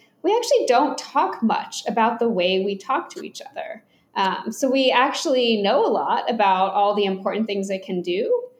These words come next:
but we don't actually think a lot about,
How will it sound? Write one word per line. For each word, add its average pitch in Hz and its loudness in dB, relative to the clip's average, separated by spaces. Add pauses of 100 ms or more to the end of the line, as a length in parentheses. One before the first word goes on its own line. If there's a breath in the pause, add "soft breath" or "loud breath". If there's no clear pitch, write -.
(320 soft breath)
but 285 4
we 294 2
don't 349 6
actually 277 2
think 277 0
a 254 2
lot 196 0
about, 185 2